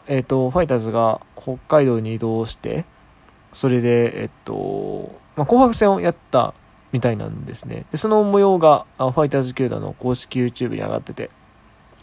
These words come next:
ちらって見たんですけども。いや、もう本当は、あの、江越がホームラン打ったって聞いたから、それもあって見たいなって思っただけなんですけども。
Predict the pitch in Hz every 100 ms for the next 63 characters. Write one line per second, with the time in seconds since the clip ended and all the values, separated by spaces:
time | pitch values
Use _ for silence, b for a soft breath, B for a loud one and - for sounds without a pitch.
0 | - - 131 - 110 110 107 107 - -
1 | - - - _ B B B B B B
2 | _ - _ _ _ _ _ - 147 131
3 | - - 202 233 233 226 214 196 185 180
4 | 247 196 143 127 156 156 131 110 127 -
5 | 113 127 110 104 104 110 151 135 107 110
6 | 113 123 117 117 131 127 107 110 110 104
7 | - 113 107 98